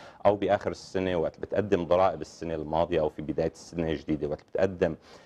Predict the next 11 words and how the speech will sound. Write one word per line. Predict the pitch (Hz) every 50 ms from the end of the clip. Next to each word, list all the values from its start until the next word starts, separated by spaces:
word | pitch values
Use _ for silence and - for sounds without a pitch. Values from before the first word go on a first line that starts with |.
| - _ - -
ضرائب | 78 78 87 87 87 92 98 90 73 85 80 69 78 78 - - 85
السنة | 80 73 - - - 101 95 87
الماضية، | 82 78 78 82 92 98 98 110 123 151 180 - _ _ _ _ _ _ _ _ -
آه، | - 80 78 80 78 78 80 - -
كان | - 107 104 107 107 107 104 - - -
يدفع | 80 78 98 110 107 - - 120 104
عقوبة | 95 - 78 73 73 - - - 110 110 107 87 101 98 98 98 -
أو | 85 85 82 80
غرامة | 78 82 82 85 92 92 87 85
مادية | 80 78 78 76 73 71 73 78 87 95 98 95 92 90 90 90 87 - _ - _ _ _ -
لعدم | 80 85 80 85 101 95 98 92 92 85